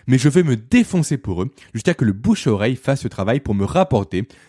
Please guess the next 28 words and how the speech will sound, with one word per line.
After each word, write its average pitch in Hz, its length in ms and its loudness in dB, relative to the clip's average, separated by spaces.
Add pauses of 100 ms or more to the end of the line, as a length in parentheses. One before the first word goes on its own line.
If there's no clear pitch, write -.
des 139 180 2
clients 104 500 0
autres 143 320 2
sans - 400 -4
prospection. - 580 -4 (1300)
Donc, 165 420 -2 (380)
grâce 170 400 0
à 120 80 -4
cet - 200 -10
outil 151 160 -14
de 135 100 2
l'effet 135 280 2
domino, 113 440 0 (320)
on 185 80 2
peut 185 120 0
voir 139 380 0
déjà 123 520 -2
d'une 123 260 -4
part 131 340 -4
que 165 260 0 (420)
les 147 180 2
décisions 165 440 0
de 131 80 2
premier 135 260 -2
degré 131 380 -2
sont 165 420 -4 (400)
pas 170 360 0
forcément, 151 680 -4